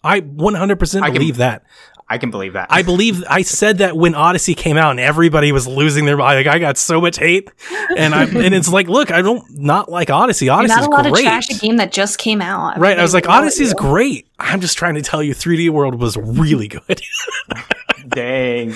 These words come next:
Speaker 1: Like, it's just, it was better. Now, I, I worry, though, as much as I've propped it up, how much people will think that if they've already played Captain Toad and they've already played Odyssey, like, it loses its tricks, right? They've already been exposed. It's different when you played it when it came out and it was new.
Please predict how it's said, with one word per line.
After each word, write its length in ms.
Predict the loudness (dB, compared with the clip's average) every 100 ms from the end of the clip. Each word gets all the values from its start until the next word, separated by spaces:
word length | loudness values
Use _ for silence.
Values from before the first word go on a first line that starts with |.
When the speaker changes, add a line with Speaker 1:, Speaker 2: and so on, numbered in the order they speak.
| -4
Speaker 1:
Like, 180 | -2 -2
it's 160 | -4 -4
just, 260 | -6 -2
it 120 | -2
was 220 | 0 -2 0
better. 360 | -2 0 -2
Now, 300 | 2 2 0 _ _ _ _ -2
I, 300 | -2 -2 -4
I 140 | -2 -2
worry, 520 | 0 2 4 4 2
though, 480 | 0 -2 -6 -16 -18 -6
as 160 | -4 0
much 340 | 0 0 -4 -4
as 120 | -2
I've 180 | -2 -2
propped 300 | -2 -2 0
it 80 | 0
up, 280 | 0 -2 -6 -8 _ _ _ _
how 240 | -4 -2 0
much 200 | -2 -2
people 300 | -2 0 -2
will 100 | -2
think 320 | 0 -2 0
that 160 | 0 0
if 100 | 0
they've 160 | 0
already 380 | 2 2 0 -2
played 260 | -2 -6 -6
Captain 320 | -6 -6 -6
Toad 300 | -2 -2 -2
and 100 | -2
they've 140 | 0
already 320 | 0 0 -2
played 200 | -2 -2
Odyssey, 400 | 0 0 0 -2 -4 -10 -2
like, 180 | 0 0
it 80 | 0
loses 420 | 2 2 2 -2
its 200 | -2 -6
tricks, 420 | -4 -4 -4 -4
right? 240 | -2 -2 -6 _ _ _ -6
They've 140 | 0
already 200 | 2 2 2
been 120 | 0
exposed. 720 | -2 -4 -6 -6 -14 -20 _ _
It's 180 | -4 0
different 320 | 0 0 0
when 80 | 0
you 80 | -2
played 240 | -2 0
it 60 | 0
when 80 | -4
it 80 | -4
came 180 | -2
out 120 | 0 -2
and 80 |
it 40 | -4
was 120 | -2
new. 380 | 0 0 -4